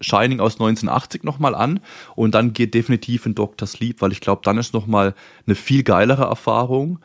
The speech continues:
Aber nichtsdestotrotz ist das ein absolut sehenswerter Film und hat wirklich Spaß gemacht und ich kann,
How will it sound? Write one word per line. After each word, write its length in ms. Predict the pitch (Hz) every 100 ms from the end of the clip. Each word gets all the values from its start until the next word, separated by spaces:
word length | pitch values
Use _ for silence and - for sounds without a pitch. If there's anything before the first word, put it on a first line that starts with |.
| - - -
Aber 260 | 107 113
nichtsdestotrotz 1000 | 117 135 - 123 - 117 107 117 135 -
ist 140 | 110 -
das 160 | 104
ein 40 | -
absolut 480 | - - - 127 -
sehenswerter 560 | 107 104 - 101 98
Film 340 | - 104 113 107
und 100 | 98
hat 160 | 90
wirklich 220 | 101 98 -
Spaß 360 | 90 92 101
gemacht 380 | 117 110 92 -
und 100 | 95
ich 140 | 95
kann, 340 | - 101 95